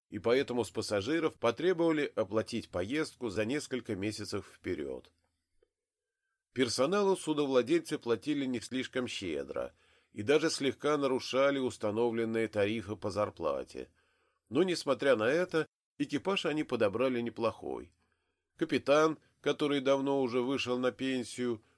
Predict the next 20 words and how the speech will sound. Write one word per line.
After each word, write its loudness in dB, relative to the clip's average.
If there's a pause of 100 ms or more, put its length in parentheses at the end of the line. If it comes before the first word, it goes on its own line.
(160)
штурман, 4 (220)
которого 4
выгнали 0
с -6
предыдущего 0
места 0
за 4
ругань 0
с -8
начальством, -2 (480)
пьющий, 0 (280)
правда, 4
не -2
всегда, 0
а -2
лишь -6
время 0
от -4
времени, -2 (200)
механик, -4